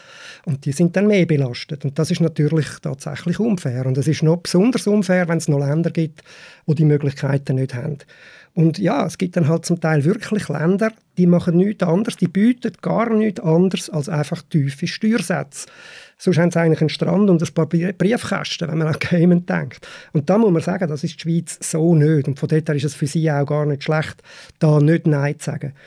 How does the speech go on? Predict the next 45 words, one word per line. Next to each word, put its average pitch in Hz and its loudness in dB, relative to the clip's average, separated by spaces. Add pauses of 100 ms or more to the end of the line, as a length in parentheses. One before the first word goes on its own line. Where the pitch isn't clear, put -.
(260)
Es - -20
gibt 262 2
noch 233 4
einen 196 0
zweiten 196 -2
Grund, 208 2
warum 185 2
es 180 0
nicht 202 2
so 196 0
eine 185 4
sinnvolle 180 2
Idee 175 4
wäre, 156 0 (200)
Nein 151 0
zu - -4
sagen. 139 -6 (320)
Wenn 170 2
es - -4
kein 226 -4 (560)
Abkommen 190 0
gibt, 151 -6 (340)
dann 180 4
ist 185 4
es 151 -2
nicht 185 2
so, 202 2
dass 190 -2
alles 185 0
einfach 180 -2
schön 180 4
weiter 180 0
bleibt 175 0
wie 190 0
jetzt, 190 -2
sondern 143 2
dann 165 4
haben 160 4
wir 151 2
ein 139 -6
riesiges 190 -2
Chaos 185 -2
auf 208 -8
dieser 190 0
Welt 180 -4